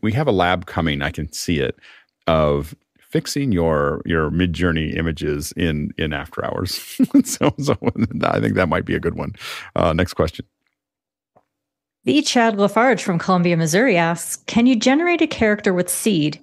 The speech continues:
Speaker 2: and then create a series of images using the same character?"
Speaker 1: Uh, go ahead, John.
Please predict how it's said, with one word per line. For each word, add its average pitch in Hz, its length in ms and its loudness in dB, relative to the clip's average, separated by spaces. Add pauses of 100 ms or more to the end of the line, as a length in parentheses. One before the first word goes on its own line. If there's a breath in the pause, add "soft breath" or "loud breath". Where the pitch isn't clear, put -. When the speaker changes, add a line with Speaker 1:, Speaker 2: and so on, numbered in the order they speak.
(100)
Speaker 2:
and 185 140 4
then 185 100 4
create - 260 0
a 170 60 2
series 247 460 2
of 190 100 2
images 165 480 0
using 175 640 0
the 185 120 0
same 196 260 0
character?" 220 500 -2 (480)
Speaker 1:
Uh, 73 100 -2
go 73 120 0
ahead, 67 80 -4
John. 69 280 -6